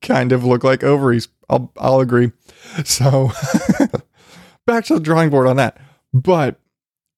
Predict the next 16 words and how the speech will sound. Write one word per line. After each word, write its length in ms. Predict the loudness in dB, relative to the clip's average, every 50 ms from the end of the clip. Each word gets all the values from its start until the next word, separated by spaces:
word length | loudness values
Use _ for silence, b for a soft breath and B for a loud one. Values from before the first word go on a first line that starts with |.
| _ _ _ -2
I 120 | 0 0 0
did 260 | 0 0 -2 -2 -2
spend 320 | -2 0 0 0 2 2
a 40 | 0
lot 220 | 2 2 0 0
of 100 | 0 -4
time 540 | -6 -2 0 2 2 2 2 0 -2 -4 -6 _ _ _ _ _ _ _
with 580 | -2 0 2 2 2 2 0 -2 -4 -14 -20 _ _ _ _ _ _ _ _ _ _ _ _ _ _ _ _ -4
Lisa 320 | -2 -2 -2 0 -2 -2
and 140 | 0 0 0
Sam 420 | 0 0 0 0 0 0 -2 -4 -6 _ _ _ _ _ _ _ _ _ _ _ _ _ _ _ _ _ -4
with 280 | 0 0 0 0 0 -4
their 280 | -2 0 0 2 2
design, 600 | 0 0 0 0 0 0 0 0 0 -2 -2 -6 -6
making 560 | -2 0 2 2 2 0 -2 -2 -2 -2 -2 0
a 380 | 0 2 2 2 2 0 -2